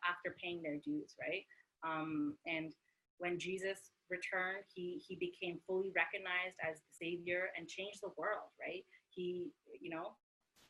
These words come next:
so returning citizens, if they're given the right resources, supports, and opportunities, they, they can be community changers as well, right? But not if our systems are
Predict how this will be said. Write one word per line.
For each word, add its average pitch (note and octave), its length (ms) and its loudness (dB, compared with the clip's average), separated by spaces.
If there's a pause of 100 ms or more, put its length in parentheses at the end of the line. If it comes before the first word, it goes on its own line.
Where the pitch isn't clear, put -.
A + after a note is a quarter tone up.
(420)
so F#3 300 6
returning G3 360 4
citizens, G#3 680 4
if F3+ 180 -2
they're F3 140 4
given F#3 280 0
the F3+ 100 0
right E3+ 260 6 (280)
resources, G3+ 720 2
supports, F#3 500 -2
and - 80 -6
opportunities, E3+ 720 -4
they, F#3+ 220 2 (180)
they G3 480 4 (120)
can G#3+ 220 2
be G3 340 -4 (300)
community G3 500 -2
changers F#3+ 360 0
as F#3 180 -2
well, E3+ 360 2
right? E3 220 0 (100)
But E3+ 240 4
not F#3 520 6
if F3+ 220 4 (220)
our E3 400 4
systems E3 680 -4
are D#3+ 540 2